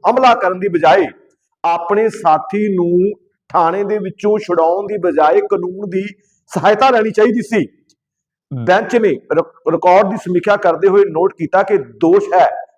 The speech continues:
ਕਿ ਪਟੀਸ਼ਨ ਕਰਤਾ ਘਾਤਕ ਹਥਿਆਰਾਂ ਨਾਲ ਲੈਸ ਭੀੜ ਦਾ ਹਿੱਸਾ ਸੀ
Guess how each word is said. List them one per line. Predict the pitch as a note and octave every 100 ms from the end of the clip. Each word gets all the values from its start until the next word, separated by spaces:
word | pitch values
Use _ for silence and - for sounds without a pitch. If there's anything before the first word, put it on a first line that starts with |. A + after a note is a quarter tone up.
| -
ਕਿ | G3
ਪਟੀਸ਼ਨ | G3+ E3+ F#3 G#3+
ਕਰਤਾ | G3+ E3 - F#3+ G3 F#3+ -
ਘਾਤਕ | E3+ C#3 D3 D#3+
ਹਥਿਆਰਾਂ | F3 C#3 D#3+
ਨਾਲ | F#3 F#3 F3+ _ _ _
ਲੈਸ | C3+ C#3 F3+ G#3 G#3 G3+
ਭੀੜ | E3+ D3 F3+
ਦਾ | F3
ਹਿੱਸਾ | B2+ - - D4
ਸੀ | D4+ G3+